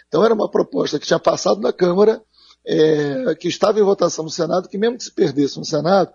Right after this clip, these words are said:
voltaria pra Câmara e provavelmente seria aprovada.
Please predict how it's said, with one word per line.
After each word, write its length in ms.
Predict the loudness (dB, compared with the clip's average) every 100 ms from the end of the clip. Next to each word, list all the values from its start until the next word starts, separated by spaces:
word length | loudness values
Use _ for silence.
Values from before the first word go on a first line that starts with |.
| _ _
voltaria 520 | 0 2 2 0 0
pra 180 | -2 -2
Câmara 240 | -4 -4 -2
e 40 |
provavelmente 500 | -2 0 0 -4 -4
seria 240 | -2 -2
aprovada. 600 | 0 0 0 -2 -4 -8